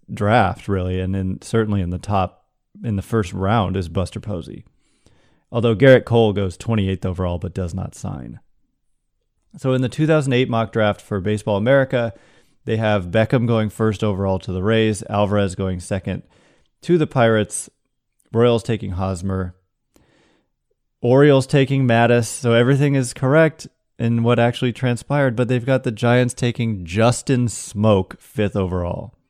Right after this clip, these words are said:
Here's the write-up. Word is that they covet Hosmer, so would they be willing to pay big money for Posey?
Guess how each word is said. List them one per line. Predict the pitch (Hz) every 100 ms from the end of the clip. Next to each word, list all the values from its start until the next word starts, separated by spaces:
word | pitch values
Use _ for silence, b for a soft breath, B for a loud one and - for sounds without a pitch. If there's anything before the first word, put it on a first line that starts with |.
| _ _ _ _ _ _ -
Here's | 131 120
the | 123
write-up. | 104 104 98 - - -
Word | 113 147 147
is | 135 120
that | 117
they | 104 98
covet | - 131 135 135
Hosmer, | 98 113 117 104 92 87
so | - 110
would | 101 127
they | 147
be | 135 127
willing | 107 110 127
to | 120
pay | - 107 110
big | 95 110
money | 107 101 110
for | 113 92
Posey? | - 101 107 135 151